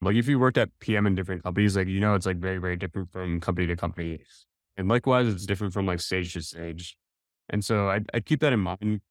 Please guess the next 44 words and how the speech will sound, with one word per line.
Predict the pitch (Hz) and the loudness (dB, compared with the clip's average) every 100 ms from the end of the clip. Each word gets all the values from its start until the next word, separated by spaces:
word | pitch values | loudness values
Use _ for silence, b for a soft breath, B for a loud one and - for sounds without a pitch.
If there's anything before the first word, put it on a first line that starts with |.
| - | -4
Be | 127 | 2
very | 139 143 123 | 4 4 2
open | 107 104 | -2 -4
in | 107 101 | -4 -4
terms | 98 95 | -6 -6
of, | 92 | -4
like, | 90 85 | -4 -4
how | - | -4
you | 104 101 | 0 0
want | 98 | -2
to | - | -4
do | 87 90 | -6 -4
things | 90 95 | 0 0
at | 90 87 | 0 -4
the | 90 | -4
company, | 92 90 123 151 - _ _ _ | -4 0 2 2 -2 _ _ _
but | 117 107 - _ _ _ _ _ _ _ | -2 -2 -4 _ _ _ _ _ _ _
definitely | 139 143 160 | 0 2 0
tie | 123 110 | 2 0
back | 104 92 92 | 0 -2 -4
to | - 98 92 | -8 -8 -8
your | 104 101 | -4 -4
experiences | 87 - 92 95 101 | -4 -8 -6 -6 -4
in | 95 90 | -2 -2
terms | 95 92 | -2 -2
of | 92 | 0
when | 92 | 0
you | 95 | 0
do | 90 | 0
become | 90 104 | 0 0
a | 104 | 0
product | 113 113 | 2 2
manager | 117 117 123 | 0 0 0
or | 120 | -2
startup. | - 127 135 - _ _ _ - | -2 -2 -2 -6 _ _ _ -2
Like, | 107 | 4
use | 127 147 | 6 6
those, | 156 131 - | 4 2 -2
use | - 120 | -6 -2
those | 151 143 | 0 -2
experiences | 107 - 113 110 98 | -4 -4 -4 -4 -8
to | - | -8
your | 101 | -8
advantage, | 90 85 _ 131 143 | -8 -14 _ -12 -12